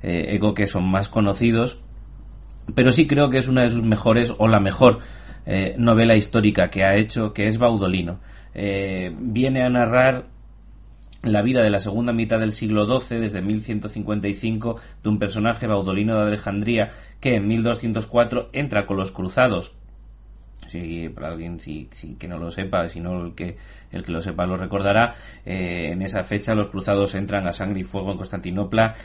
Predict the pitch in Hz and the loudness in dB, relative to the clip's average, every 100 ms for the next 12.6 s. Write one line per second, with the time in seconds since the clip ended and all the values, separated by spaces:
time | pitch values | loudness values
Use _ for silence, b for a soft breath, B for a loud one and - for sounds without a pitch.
0 | B - - - - - - - - - | B -20 -20 -20 -20 -20 -20 -20 -20 -20
1 | - - - - - - 135 107 110 95 | -20 -20 -20 -20 -20 -4 0 0 0 0
2 | 107 107 113 101 92 104 107 104 101 104 | 2 2 2 -2 0 2 2 2 2 0
3 | 110 110 107 101 110 110 107 104 131 127 | 0 -2 -4 -4 -4 0 0 0 -4 2
4 | 127 127 B B B - 170 160 - - | 2 2 B B B -2 4 4 2 -12
5 | - 131 123 - 139 131 113 101 95 - | -6 -2 -2 -2 2 4 4 2 -2 -2
6 | 98 123 - 98 98 101 101 90 95 90 | 2 2 2 -2 0 -2 -2 -2 -2 -2
7 | 90 147 127 92 - 110 104 107 107 101 | -2 -2 -4 -4 -2 0 0 -2 -2 -4
8 | 92 117 101 95 90 85 - 117 107 92 | 0 2 2 2 -2 -6 -2 2 4 4
9 | 92 113 101 98 85 90 110 98 - B | 2 2 2 2 -4 0 2 2 0 B
10 | B B 92 113 110 120 127 135 139 139 | B B 0 2 2 2 6 6 8 8
11 | 139 B B B - 110 - 127 110 92 | 8 B B B 2 2 6 6 8 6
12 | 85 64 82 85 73 64 | 4 0 0 -2 -4 -6